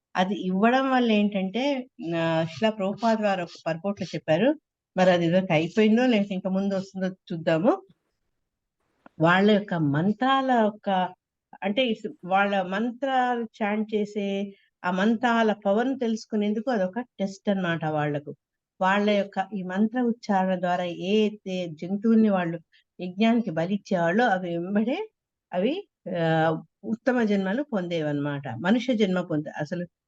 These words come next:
మన according to ఈ మోడర్న్ సైన్స్ ఆ, కోతులు మన పురుగులైతే, కానీ మన శాస్త్రాలు చెప్పింది ఏంటంటే, ఆవును ఈ రకంగా సరైన మంత్రోచ్చారణతో, ఆ, యజ్ఞానికి గనక ఎప్పుడైతే యజ్ఞ పశువుగా చేస్తే,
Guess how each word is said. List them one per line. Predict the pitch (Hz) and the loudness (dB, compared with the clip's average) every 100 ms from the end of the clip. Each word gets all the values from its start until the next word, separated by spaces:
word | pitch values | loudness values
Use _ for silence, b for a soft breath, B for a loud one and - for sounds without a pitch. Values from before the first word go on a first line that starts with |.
| _ _ | _ _
మన | 170 185 180 175 190 | 0 4 4 4 2
according | 202 214 214 208 | 4 4 4 0
to | 180 170 170 165 - _ _ _ _ - 190 | -4 -2 -2 -4 -8 _ _ _ _ -8 -2
ఈ | 190 | 0
మోడర్న్ | 180 185 196 214 | 2 4 4 2
సైన్స్ | 214 208 202 196 190 208 208 B B _ _ _ | 2 0 0 -2 -4 -8 -8 B B _ _ _
ఆ, | 156 156 156 156 156 156 - - | -2 2 2 2 2 0 -4 0
కోతులు | 226 254 254 233 | 2 2 0 0
మన | 202 202 | 0 0
పురుగులైతే, | - 190 202 190 165 165 214 392 - _ _ _ - | -2 0 2 0 -2 -6 -8 -8 -14 _ _ _ -2
కానీ | 208 226 175 | 2 2 2
మన | 175 180 | 0 -2
శాస్త్రాలు | 185 190 214 - 226 | 0 0 0 0 -2
చెప్పింది | 196 196 185 | -2 -4 -4
ఏంటంటే, | 190 202 - 165 | -4 -4 -6 -4
ఆవును | 185 226 254 254 311 330 - 185 | 2 2 4 4 4 0 -6 -6
ఈ | |
రకంగా | 185 185 202 214 | -4 -2 0 0
సరైన | 208 185 208 220 208 | 0 0 4 4 4
మంత్రోచ్చారణతో, | 180 185 202 196 - 180 180 180 180 202 214 - _ _ _ - | 2 0 -2 -2 -2 -2 0 -2 0 0 0 -6 _ _ _ -12
ఆ, | - - | -12 -6
యజ్ఞానికి | 175 180 196 220 214 202 175 | -4 2 4 6 4 0 -4
గనక | 175 185 | -6 -4
ఎప్పుడైతే | 175 - 170 165 165 | -6 -6 -8 -6 -6
యజ్ఞ | 180 196 | -4 -2
పశువుగా | 190 165 196 180 | -4 -4 -2 -2
చేస్తే, | 160 160 - 220 381 | -2 -6 -4 -2 -2